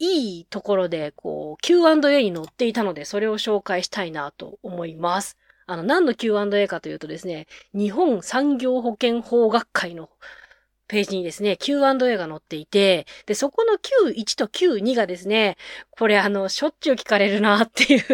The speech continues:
<laughs> 問題で、で、しょっちゅう聞かれるから、あの、大体こうだろうなというようなことで、まあ、いろいろこう、お答えしていたのが、こう、バシッ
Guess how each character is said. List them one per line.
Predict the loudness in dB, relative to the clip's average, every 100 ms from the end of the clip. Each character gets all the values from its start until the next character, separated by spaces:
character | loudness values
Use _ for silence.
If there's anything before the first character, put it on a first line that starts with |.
| 0 -2 -4 -2
<laughs> | -2 -2
問 | 0 0 2
題 | 2 4
で、 | 6 4
で、 | 4
し | 0
ょ | 0
っ |
ち | -2
ゅ |
う |
聞 | -2
か | 2 2
れ | 2
る | 2 2 0
か | 0
ら、 | 4 6 6 4
あ | -2
の、 | -6 -4 -4 -2
大 | -4 -2
体 | -4 -4
こ | 0
う | 2
だ |
ろ | 4
う | 4
な | 4 4
と | 4 0
い | 2 0
う | 0
よ | 2 2
う |
な | 2 0 -2 -14 -10
こ | -4
と | 0
で、 | 0 2
ま | 2
あ、 |
い | 4
ろ | 4
い | 4
ろ | 4 2 -4 _ _
こ | -2 2 4 2 -2
う、 | 4
お |
答 | 4 4
え | -2
し | 0
て | 0
い |
た | 0
の | -2 0
が、 | 2 2
こ | -2
う、 |
バ | -6 -6
シ | -2
ッ | -2